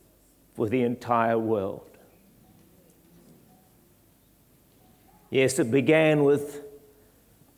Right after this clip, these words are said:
one lamb for a person, then one for a family, then a lamb for a nation.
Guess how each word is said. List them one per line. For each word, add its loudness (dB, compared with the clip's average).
one 2
lamb 4
for 0
a 2
person, -2
then 2
one 2
for 0
a 2
family, -2
then 0
a 2
lamb 2
for 0
a 2
nation. -2